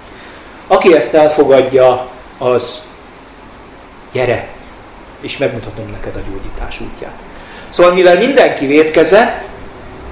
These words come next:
ezért nélkülözi, és nélkülözi Isten dicsőségét. Hoppá! Tehát a vétkeinkkel együtt valaminek a híján vagyunk.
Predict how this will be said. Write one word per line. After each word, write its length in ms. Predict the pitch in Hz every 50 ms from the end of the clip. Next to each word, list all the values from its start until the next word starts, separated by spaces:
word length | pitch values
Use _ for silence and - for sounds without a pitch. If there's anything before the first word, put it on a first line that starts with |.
| - -
ezért 400 | 123 127 127 127 123 113 - -
nélkülözi, 840 | 143 175 220 226 220 226 - 110 113 127 143 - - 185 190 190 - - - - - - - - - - - - - - - -
és 180 | 123 - -
nélkülözi 720 | - 190 202 220 214 - 120 127 151 175 170 170 185 - 143
Isten 520 | 135 - - - - - 143 139 135 -
dicsőségét. 600 | - - - - - 107 101 - - - 92 87 - - - - - - - -
Hoppá! 340 | - - - - - - - - - - - - - - - - - - - - - - - -
Tehát 140 | 113 110 -
a 60 | 107
vétkeinkkel 760 | 117 156 202 226 226 - - 196 180 165 156 151 127 131 117
együtt 520 | 131 139 151 156 - 151 156 151 - - 127
valaminek 580 | 151 180 175 156 143 143 139 131 123 - -
a 80 | 123 113 - - -
híján 480 | 156 156 147 131 123 117 107 98 95 98 -
vagyunk. 280 | 104 101 95 - 98